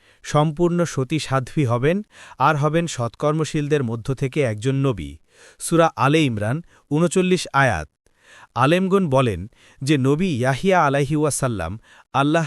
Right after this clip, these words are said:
সুবহানাহু ওয়া তাআলার প্রতি এতটাই নিবেদিত ছিলেন যে তিনি তার শেষ নিঃশ্বাস পর্যন্ত সতীত্ব বজায় রেখেছিলেন। তারা আরও বলেন যে নবী ইয়াহিয়া আলাইহি ওয়াসাল্লামের সময়ে এটি একটি গ্রহণযোগ্য ইবাদাত হলেও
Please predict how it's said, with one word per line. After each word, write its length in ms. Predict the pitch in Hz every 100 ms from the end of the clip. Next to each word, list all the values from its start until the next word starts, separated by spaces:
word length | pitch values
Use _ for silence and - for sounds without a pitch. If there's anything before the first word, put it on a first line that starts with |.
| -
সুবহানাহু 540 | - 147 139 160 156 151
ওয়া 120 | 143
তাআলার 420 | 147 143 143 143
প্রতি 340 | 143 131 156 -
এতটাই 420 | 113 139 131 151
নিবেদিত 460 | 120 117 135 143 156
ছিলেন 460 | - 143 87 107 - - - -
যে 160 | 143
তিনি 260 | 135 170 190
তার 160 | 196 180
শেষ 420 | - 160 175 -
নিঃশ্বাস 440 | 139 - 180 170
পর্যন্ত 560 | - 131 113 104 95 120 - - -
সতীত্ব 520 | - 156 185 - 185
বজায় 360 | 127 123 147
রেখেছিলেন। 640 | 131 - 110 101 80 69 69 _ _ _ _ _
তারা 240 | 156 160 -
আরও 240 | 123 170
বলেন 400 | 151 113 95 147 _ _ 127
যে 140 | 143
নবী 300 | 131 135 165
ইয়াহিয়া 600 | 175 135 127 127 175 160
আলাইহি 280 | 139 151 151
ওয়াসাল্লামের 640 | 151 - 120 120 143 151
সময়ে 500 | - 131 143 101 117 - - -
এটি 260 | 147 135 170
একটি 220 | 151 185
গ্রহণযোগ্য 600 | 131 127 139 175 175 165
ইবাদাত 480 | 175 123 135 139 139
হলেও 400 | - 139 117 76